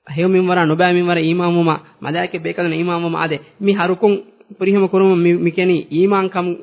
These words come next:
i, iman kame nuwata iman kama im, a, algon men genes katume mi keni ade den oti iman kama Islam kama po den algon men mi jehilani ade algon men war ginin e aduwe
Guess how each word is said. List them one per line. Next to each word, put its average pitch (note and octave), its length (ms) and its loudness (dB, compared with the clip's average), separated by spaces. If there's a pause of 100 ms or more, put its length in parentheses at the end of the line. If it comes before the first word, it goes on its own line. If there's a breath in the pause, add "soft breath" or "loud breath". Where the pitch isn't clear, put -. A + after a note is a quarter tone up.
(280)
i, F3+ 340 -4
iman G3 220 0
kame F3+ 260 -2
nuwata E3+ 220 -2
iman F3 340 -4
kama E3 180 -6
im, E3 300 -6
a, C#3 540 -10
algon E3 220 0
men D3+ 160 0
genes F3 220 -2
katume F3+ 360 -2
mi E3 80 -2
keni F#3 320 -2 (500 soft breath)
ade D#3+ 240 -2
den G#3+ 220 2
oti G#3+ 220 -2 (200)
iman G3+ 260 2
kama G3+ 260 -4
Islam F#3+ 320 -4
kama E3+ 180 -4
po E3+ 200 -6
den F3 120 -2
algon F3+ 180 0
men E3 200 0
mi C#3+ 140 -4
jehilani F3 300 -4
ade C3+ 220 -6
algon A3 320 -2
men E3+ 240 -2
war F#3 140 0
ginin F#3 300 -2
e E3+ 40 -2
aduwe E3 420 2